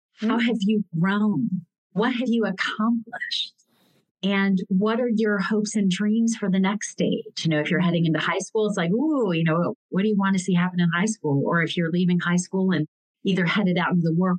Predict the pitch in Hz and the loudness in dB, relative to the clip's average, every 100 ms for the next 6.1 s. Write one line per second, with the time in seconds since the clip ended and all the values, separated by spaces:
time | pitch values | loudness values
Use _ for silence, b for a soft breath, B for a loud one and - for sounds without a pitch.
0 | - 185 175 175 147 175 185 180 170 160 | -2 0 0 0 0 0 0 2 0 -2
1 | - - 180 196 226 - - - - 208 | -10 -6 -4 0 -2 -2 -4 -6 -2 0
2 | 185 170 - 175 170 180 196 180 180 175 | 2 0 -2 -2 0 0 2 2 2 0
3 | - 180 180 175 160 226 240 - - - | -2 -2 -2 -2 0 -2 -4 -8 -16 -16
4 | _ _ 214 220 220 214 220 202 214 247 | _ _ -2 -2 0 0 0 0 0 0
5 | 240 233 202 185 180 - 202 185 180 175 | 0 0 2 0 0 -2 0 2 2 2
6 | 175 | 0